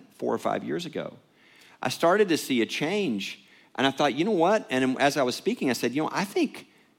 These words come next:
it's possible for us to change the future from what I'm seeing coming." And then I had to change that a few years ago to say, "We are changing the future."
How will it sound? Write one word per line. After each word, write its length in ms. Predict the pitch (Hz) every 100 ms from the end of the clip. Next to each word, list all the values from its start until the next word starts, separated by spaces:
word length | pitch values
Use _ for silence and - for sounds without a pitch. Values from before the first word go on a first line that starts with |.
| _
it's 140 | - -
possible 500 | - 147 170 190 135
for 220 | - 120
us 180 | 127 -
to 80 | 104
change 360 | - 107 104
the 60 | 98
future 560 | - 294 - 120 85 - _ _
from 160 | 120 120
what 100 | 123
I'm 120 | 120
seeing 280 | - 123 101
coming." 400 | 139 170 151 98 - - - -
And 140 | 143
then 80 | 180
I 40 | 165
had 140 | 185
to 60 | 175
change 360 | - 185 277
that 160 | 196 123
a 40 |
few 180 | 110 131
years 200 | 131 180
ago 160 | 185 127
to 100 | 107
say, 360 | - 117 113 - -
"We 140 | 127 127
are 160 | 135
changing 400 | 131 101 92 85
the 80 | 85
future." 420 | - - - -